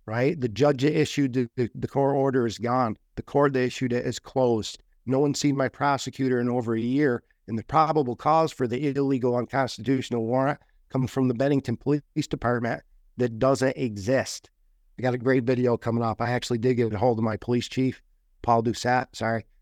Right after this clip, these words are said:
public safety director, Paul Doucette with no badge, not a happy camper.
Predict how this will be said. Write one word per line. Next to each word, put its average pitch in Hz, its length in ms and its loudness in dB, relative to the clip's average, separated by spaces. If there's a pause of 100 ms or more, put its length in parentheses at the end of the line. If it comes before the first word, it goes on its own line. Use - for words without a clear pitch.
(100)
public 123 400 -2
safety 127 360 0
director, 123 460 0 (640)
Paul 120 180 2
Doucette 127 420 0
with 123 100 -4
no 117 140 0
badge, 123 340 -2 (280)
not 139 280 2
a - 40 4
happy 127 360 0
camper. 113 480 -4